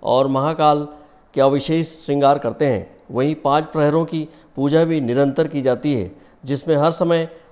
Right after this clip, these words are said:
उनके परिवार का कोई ना कोई सदस्य मौजूद रहता है। वहीं प्रतिदिन मंदिर में होने वाले हवन भस्म से भगवान महाकाल की भस्म आरती की जाती है। बीते कुछ वर्षों में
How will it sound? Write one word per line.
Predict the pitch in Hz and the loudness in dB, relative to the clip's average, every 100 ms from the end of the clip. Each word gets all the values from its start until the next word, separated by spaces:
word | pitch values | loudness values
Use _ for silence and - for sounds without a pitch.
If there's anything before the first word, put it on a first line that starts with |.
| - | -8
उनके | 147 147 | -6 -4
परिवार | 156 147 147 151 160 | -2 0 4 4 2
का | 160 | -4
कोई | 151 143 151 | -4 -2 0
ना | 156 | -2
कोई | 151 143 | -2 -4
सदस्य | 139 135 151 151 | -4 -4 -4 -8
मौजूद | 127 123 123 143 | -2 -2 -2 -2
रहता | 123 113 135 | -2 0 0
है। | 104 - - _ _ _ _ _ _ _ - | -2 -6 -18 _ _ _ _ _ _ _ -6
वहीं | 120 143 | -2 0
प्रतिदिन | 151 147 170 175 170 170 - - | 0 -2 0 0 -2 -6 -16 -2
मंदिर | 139 151 175 | 0 2 2
में | 175 | 2
होने | 151 160 | 2 2
वाले | 160 160 151 | 2 4 2
हवन | 139 151 156 | 2 2 2
भस्म | 147 151 156 | 0 0 -4
से | 156 147 - - - | -6 -8 -12 -20 -6
भगवान | 123 135 151 151 | -2 2 4 4
महाकाल | 143 156 160 156 | 2 0 2 0
की | 160 139 | 0 -4
भस्म | 123 147 156 | -2 -2 0
आरती | 147 147 160 | -2 -2 -6
की | 151 | -2
जाती | 127 120 143 | 0 0 -2
है। | 113 87 - 160 | -4 -6 -16 -8
बीते | 156 156 | -4 0
कुछ | 190 180 | 0 -2
वर्षों | 160 156 165 | 0 0 0
में | 170 160 | 0 -2